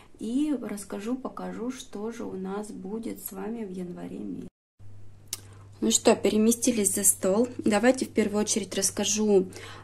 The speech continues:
а, что я делала, да, за эти десять дней.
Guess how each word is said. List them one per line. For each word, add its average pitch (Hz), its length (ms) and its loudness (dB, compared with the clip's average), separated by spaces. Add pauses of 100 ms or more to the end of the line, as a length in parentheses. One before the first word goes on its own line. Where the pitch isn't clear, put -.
(100)
а, 196 280 4
что 220 640 6
я 185 580 4 (280)
делала, 190 580 8
да, 220 260 4
за 254 140 6
эти 247 300 4
десять 233 460 2
дней. 220 340 6